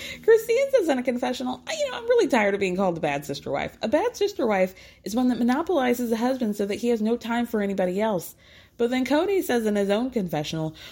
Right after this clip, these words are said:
"A bad sister wife takes her kids away from her husband, and that's exactly what Christine has done. Robin's just loyal, and Christine wasn't." So after that, Janelle tells Christine that she's really struggling, but not for reasons you would think.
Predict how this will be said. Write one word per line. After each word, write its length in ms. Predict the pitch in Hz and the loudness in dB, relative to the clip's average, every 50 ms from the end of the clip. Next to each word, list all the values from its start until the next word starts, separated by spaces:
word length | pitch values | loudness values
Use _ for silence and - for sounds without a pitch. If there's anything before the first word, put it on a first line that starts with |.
| - - | -18 -16
"A 60 | - - | -10 -4
bad 320 | - 160 254 359 381 - | -2 0 2 2 0 -2
sister 380 | - - 208 311 - - 269 208 | 0 0 0 0 2 0 0 0
wife 340 | 156 151 143 139 185 - - _ _ _ _ | 0 0 0 -2 -4 -6 -10 _ _ _ _
takes 300 | - - 359 349 - - | 0 0 0 0 2 2
her 120 | 403 359 | 0 0
kids 440 | - - - 208 226 339 - - - - - | 2 2 0 0 2 0 -2 -6 -10 -6 -2
away 220 | 214 196 190 208 | 0 2 2 2
from 160 | 208 214 202 208 | 2 0 0 0
her 140 | 214 202 | 0 2
husband, 360 | 170 190 196 180 - 160 151 - - - | 2 0 0 -2 -4 -8 -10 -10 -10 -4
and 100 | 180 185 | -2 -2
that's 160 | 156 143 - | -2 -2 -6
exactly 460 | 113 127 143 165 208 233 269 - 262 | -10 -4 0 2 2 2 2 2 2
what 160 | 214 170 131 - | 2 2 2 0
Christine 300 | 165 151 - 160 147 123 | -4 -6 -4 -4 -4 -4
has 120 | 117 - | -4 -6
done. 280 | - - - - - - _ _ - - - _ _ - | -8 -8 -10 -10 -16 -20 _ _ -20 -20 -20 _ _ -2
Robin's 360 | 165 185 285 381 403 359 - | 0 0 2 2 0 0 0
just 180 | 220 - - | -2 -4 -2
loyal, 420 | 151 147 147 147 143 - - - - _ _ _ _ | 0 2 2 2 2 0 -2 -6 -16 _ _ _ _
and 120 | - 208 180 | -4 0 0
Christine 340 | 214 208 - - 294 311 | 0 2 2 2 2 4
wasn't." 400 | 214 165 147 - - - - - - _ _ _ _ _ _ _ _ _ _ _ _ - - - - - - - - - - - - - - | 4 2 2 0 -2 -8 -16 -18 -20 _ _ _ _ _ _ _ _ _ _ _ _ -16 -16 -16 -18 -20 -20 -20 -20 -20 -20 -20 -20 -20 -20
So 200 | - - - 440 | -8 -4 -2 0
after 360 | 480 453 480 480 - - 466 | 0 0 -2 0 2 2 2
that, 200 | 370 320 302 269 | 4 2 0 0
Janelle 380 | - 277 262 294 320 359 403 415 | 0 0 2 2 2 0 0 0
tells 240 | 339 320 294 262 - | 0 0 0 0 0
Christine 360 | - 240 233 - 220 214 214 | -2 -2 -2 -2 -2 -2 -2
that 80 | 190 - | -2 -2
she's 180 | 285 302 294 | -2 -2 -4
really 320 | 247 214 202 208 196 185 185 | -2 -2 0 2 2 2 0
struggling, 640 | 185 - 185 175 180 208 214 220 233 240 247 247 - - - - - - _ _ _ _ _ _ _ _ _ _ _ | 2 2 2 2 2 0 -2 -2 -2 -2 -4 -6 -8 -12 -20 -20 -20 -20 _ _ _ _ _ _ _ _ _ _ _
but 120 | - 330 330 | -4 -2 0
not 160 | - 392 - | 0 0 0
for 100 | 453 403 | 0 0
reasons 320 | 285 262 269 285 240 240 | 2 2 0 0 -2 -2
you 100 | 233 214 202 | -2 -2 -2
would 100 | 190 - | -2 -2
think. 220 | 202 190 185 - | -4 -4 -6 -8